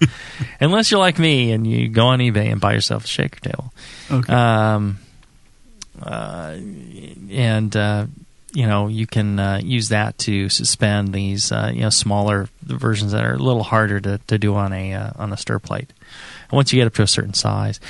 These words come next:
Speaker 1: and if you don't have some way of doing that, what you wanna do is pick it up every you know, as frequently as you can and give it a little shake, give it a little shake, give it a little shake. And, uh, it, it will help with the, uh, the growth and the procedure, procedure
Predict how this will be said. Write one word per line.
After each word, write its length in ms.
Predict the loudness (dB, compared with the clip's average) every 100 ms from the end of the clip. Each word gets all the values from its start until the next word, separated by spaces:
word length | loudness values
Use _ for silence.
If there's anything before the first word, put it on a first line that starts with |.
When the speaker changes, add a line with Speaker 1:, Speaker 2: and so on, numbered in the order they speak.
| -12 2
Speaker 1:
and 160 | 4
if 160 | 4 4
you 80 | 4
don't 240 | 6 4
have 280 | 4 4 4
some 180 | 4 4
way 140 | 4
of 60 | 4
doing 160 | 4 4
that, 260 | 2 2
what 160 | 2 2
you 60 |
wanna 240 | 4 4 4
do 200 | 4 4
is 140 | 2
pick 220 | 4 4
it 60 | 6
up 200 | 4 4
every 440 | 2 4 0 0 -6 -18 -20 -20 -2
you 80 | 2
know, 160 | 2 0
as 140 | 0
frequently 460 | 4 4 4 2 2
as 100 | 0
you 60 |
can 460 | 2 4 4 2 -2 -10 -6
and 100 | 0
give 100 | 2
it 40 | 2
a 40 |
little 140 | 0 0
shake, 340 | 0 0 0
give 120 | -2
it 40 | 0
a 20 |
little 120 | -2
shake, 300 | 0 -2 -2
give 120 | -4
it 20 |
a 40 | 0
little 100 | -2
shake. 340 | 0 0 -2 -12 -20 -20 -10 -2
And, 340 | 0 0 -2
uh, 240 | -2 -2 -2
it, 320 | -2 -2 -2
it 20 |
will 160 | -2 0
help 360 | 0 -2 -4
with 180 | -6 -4
the, 260 | -4 -2 -2
uh, 180 | -2 -4 -2
the 100 | -2
growth 400 | 2 0 0 -4
and 80 | -4
the 80 |
procedure, 720 | -2 -2 -2 -2 -2 -2 -2 -4 -10 -8
procedure 680 | -4 -2 -2 -2 -2 -2